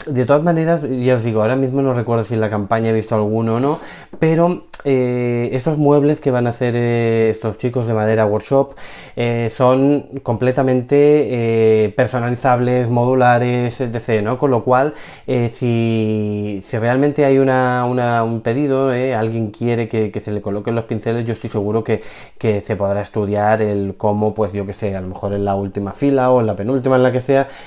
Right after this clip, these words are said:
eh, en lugar de que hayan cuatro botes de pintura, pues, eh, diez agujeritos, no lo sé, eh.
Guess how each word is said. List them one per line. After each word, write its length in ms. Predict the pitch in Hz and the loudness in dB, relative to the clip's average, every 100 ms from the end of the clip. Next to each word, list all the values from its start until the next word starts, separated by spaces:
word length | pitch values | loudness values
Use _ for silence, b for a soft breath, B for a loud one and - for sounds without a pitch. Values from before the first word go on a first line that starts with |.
| B | B
eh, 160 | 113 127 | 2 2
en 80 | |
lugar 240 | 120 110 107 | 4 2 2
de 100 | 107 | 0
que 100 | 113 | 2
hayan 420 | 113 113 113 107 | 2 2 0 0
cuatro 280 | 120 110 113 | 0 2 2
botes 280 | 113 117 113 | 0 -2 -4
de 80 | |
pintura, 420 | 107 113 135 131 127 | -4 -2 0 0 2
pues, 160 | 107 | 0
eh, 160 | 110 98 | -2 -4
diez 220 | 107 107 | -4 -4
agujeritos, 380 | 101 98 101 120 | -4 -6 -10 -4
no 120 | 135 | 0
lo 140 | 131 | 0
sé, 220 | - 101 | -2 -4
eh. 60 | 120 | -4